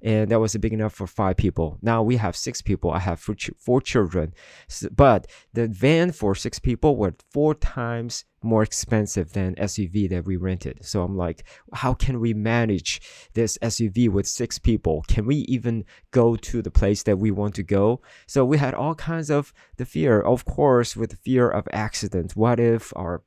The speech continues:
airplane crashes? What if our car broke on the way? Then we'll not be able to come back <laughs> here. So all kinds of fear kicked in.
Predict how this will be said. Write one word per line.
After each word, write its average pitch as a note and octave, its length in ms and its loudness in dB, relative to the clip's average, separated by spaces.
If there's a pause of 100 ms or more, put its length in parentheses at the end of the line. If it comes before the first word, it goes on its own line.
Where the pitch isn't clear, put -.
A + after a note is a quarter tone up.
(120)
airplane A2 480 0
crashes? G2 640 -4
What G#2+ 180 0
if G#2+ 260 -2 (220)
our F2+ 220 -6
car A2 640 2 (260)
broke A2 400 4 (320)
on A2+ 140 0
the A2+ 80 4
way? G#2 380 6
Then F#2 260 0
we'll C#3 160 6
not B2+ 160 2
be B2 100 2
able A#2 140 0
to - 60 -4
come A2+ 160 -4
back G2+ 260 -2
<laughs> - 100 -2
here. - 300 2 (260)
So C3+ 440 4
all D#3+ 260 0
kinds E3 440 -2
of A2+ 220 2 (240)
fear B2+ 460 6 (100)
kicked - 220 0
in. A#2 260 6